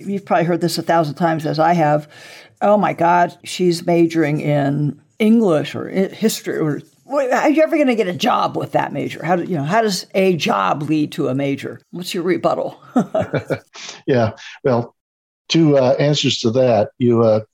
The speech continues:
Speaker 2: go into a room, you know, you and I give talks around the country, around the world, and, uh, you know, ask the group there, who's probably in their thirty or forties, let's say, just for grins, uh, "Everybody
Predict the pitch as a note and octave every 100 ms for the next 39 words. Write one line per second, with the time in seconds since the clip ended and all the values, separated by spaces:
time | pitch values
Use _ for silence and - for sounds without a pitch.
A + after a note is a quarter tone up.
0 | C3+ C#3 C3+ C3+ B2+ A#2+ G#2 G2+ _ _
1 | A2 C3 C3 A#2 A2+ A2 A2+ A2 _ _
2 | - B2+ B2 A#2 G#2+ G#2 - A2 G#2 -
3 | - - _ _ - B2 A2+ G#2 G2 A2+
4 | G#2+ A2+ A2 G#2+ G#2 F#2+ G#2+ G#2+ G2+ -
5 | - - - A#2+ A2+ A2+ A2 G2+ - _
6 | _ F#3+ A#2+ G2+ - _ _ - E3+ F#3+
7 | - - _ _ C3+ A#2 D3+ F3 C3+ A2
8 | A2+ C3+ - A2+ - F#3 E3+ A#2 A2 C3
9 | B2 A#2 G2+ - A2+ G2+ A2+ - A2 G#2+
10 | - G#2 A2+ - - _ - G#2 - -
11 | A#2+ A2 A2 C3+ - - - - - -
12 | - B2 A2+ - E3 A3 F#3+ F3 F3 E3